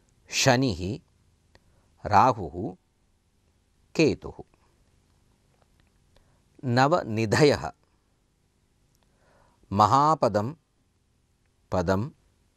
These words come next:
शङ्खः, मकरः, कच्छपः, मुकुन्दः, कुन्दः, नीलः, खर्वः।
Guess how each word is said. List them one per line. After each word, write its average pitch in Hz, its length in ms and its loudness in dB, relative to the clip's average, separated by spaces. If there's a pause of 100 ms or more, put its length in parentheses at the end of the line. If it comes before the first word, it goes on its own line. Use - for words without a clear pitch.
(680)
शङ्खः, 123 880 0 (1300)
मकरः, 101 720 -2 (1040)
कच्छपः, 127 880 0 (1160)
मुकुन्दः, 101 800 -2 (1120)
कुन्दः, 120 720 0 (1000)
नीलः, 101 760 -2 (840)
खर्वः। 131 560 0